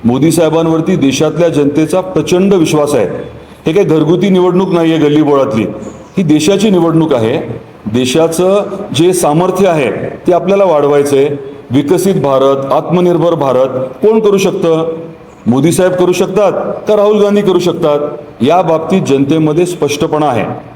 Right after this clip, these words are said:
आपल्या लोकसभा मतदारसंघामध्ये, उस्मानाबाद धाराशिव लोकसभा मतदारसंघामध्ये क्षमता कोणामध्ये आहे लोकांना न्याय देण्याची,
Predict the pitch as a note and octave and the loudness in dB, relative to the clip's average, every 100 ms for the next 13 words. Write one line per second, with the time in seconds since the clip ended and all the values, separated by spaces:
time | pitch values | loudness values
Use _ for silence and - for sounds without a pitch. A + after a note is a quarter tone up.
0 | - - - - - - - G#2+ - D3 | -20 -20 -20 -20 -20 -20 -6 -6 0 0
1 | E3+ F#3+ F#3+ - - B2+ D3 D#3 D#3+ E3+ | 2 2 -2 -8 -2 0 0 -2 0 0
2 | D3+ D3 D3+ D3 C#3+ C#3 C#3+ C#3+ C#3 C#3+ | 0 0 0 0 0 0 2 2 2 0
3 | - - - - - A#2 C3+ D3+ D#3+ F3 | -4 -8 -12 -14 -6 -4 0 0 2 0
4 | E3 C#3+ D3 D3 D#3+ C#3+ C#3+ D3+ D3+ C#3 | 0 0 0 0 0 0 0 0 0 0
5 | B2+ C#3 C#3 C3 C3 B2 A2 B2+ D#3 B2 | 0 -2 0 0 0 0 0 0 -2 -8
6 | - - - - D#3+ E3 F3+ A3 A3 F#3 | -14 -18 -10 -4 0 0 2 0 2 0
7 | F#3 F3+ F3+ E3+ E3+ G3 E3 C#3+ D#3+ F3 | 0 2 2 2 2 2 2 0 0 0
8 | D#3+ D3+ D#3 D3+ C#3+ C#3 C#3 F3 | 0 2 2 2 0 0 0 -2